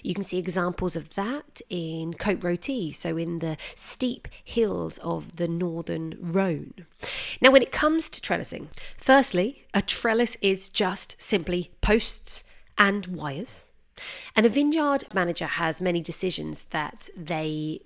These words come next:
can choose based on their specific site. So as an example, if you're planting in a place that is likely to get frost, you may want to raise the trellis, start the wires much higher.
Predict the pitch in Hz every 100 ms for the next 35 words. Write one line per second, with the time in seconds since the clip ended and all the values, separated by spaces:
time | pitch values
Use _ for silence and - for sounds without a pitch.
0 | _ - 165 147 151 - 254 214 170 -
1 | - 196 196 - 180 165 160 147 143 -
2 | - - 143 - - 190 143 - - -
3 | - - 220 208 226 247 208 185 156 -
4 | - - - - - - - 254 262 -
5 | 240 240 - 196 190 165 151 151 165 165
6 | 165 156 - - 151 - - 147 160 156
7 | - 160 - - - - 185 220 - -
8 | - - - 165 170 165 160 151 156 -
9 | - 156 151 - - - _ - - 175
10 | 165 180 196 202 196 190 - - 180 -
11 | 151 - - - - - - - - 208
12 | 180 - 190 165 175 165 147 - - 165
13 | 165 - - - _ - 175 139